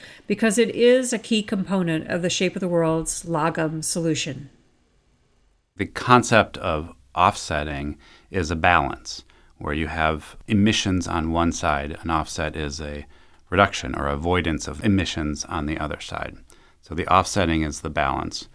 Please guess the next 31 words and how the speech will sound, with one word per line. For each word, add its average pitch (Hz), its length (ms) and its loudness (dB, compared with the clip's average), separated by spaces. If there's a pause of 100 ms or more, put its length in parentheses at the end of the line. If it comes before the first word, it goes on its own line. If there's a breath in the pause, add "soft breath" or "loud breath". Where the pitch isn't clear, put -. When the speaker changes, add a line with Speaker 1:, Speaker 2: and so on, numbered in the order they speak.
(440 soft breath)
Speaker 2:
You 104 260 6
emit 104 480 4
when 95 180 0
you 87 120 0
drive 78 340 0
your 73 120 -4
car. 95 500 4 (1000 soft breath)
I 90 480 4 (260 soft breath)
prevent 107 460 4
emissions 82 720 -2
when 85 160 -2
I 78 100 -2
destroy 82 360 -4
refrigerant 76 500 -6
gases. - 640 -2 (380 soft breath)
And 82 160 -2
those 87 220 0
two 95 160 0
activities 78 640 -4 (100)
offset - 680 -2
each - 260 -8
other, 65 420 -8
and 82 260 -8
the 82 180 -8
net 85 440 0 (120)
emissions 76 560 -6
that 82 140 -10
go 76 180 -4
into 71 180 -8
the 78 120 -2
atmosphere 76 640 -8